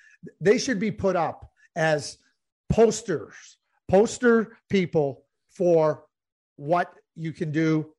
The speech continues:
when you're open-minded, you're nimble, you're agile,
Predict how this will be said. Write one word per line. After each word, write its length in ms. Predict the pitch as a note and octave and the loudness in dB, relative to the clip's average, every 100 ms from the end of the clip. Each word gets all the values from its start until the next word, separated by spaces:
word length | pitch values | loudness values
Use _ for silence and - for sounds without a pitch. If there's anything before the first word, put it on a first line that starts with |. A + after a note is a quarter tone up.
| _ - | _ -12
when 160 | D3 | -10
you're 240 | C#3+ B2+ - | -8 -10 -2
open-minded, 880 | D#3 G3 A3 F#3+ E3 D#3+ D#3 D#3+ D3+ _ | 0 0 0 -2 -6 -8 -6 -8 -8 _
you're 160 | A#2+ A2+ | -18 -14
nimble, 600 | C3+ D#3+ F3 F3 F3 F3 | -6 -4 -2 0 -2 -2
you're 160 | C3 B2+ | -8 -6
agile, 720 | C#3 D3+ C#3+ C#3 C#3+ C#3+ D3 | -2 -2 -2 -2 -2 -2 -4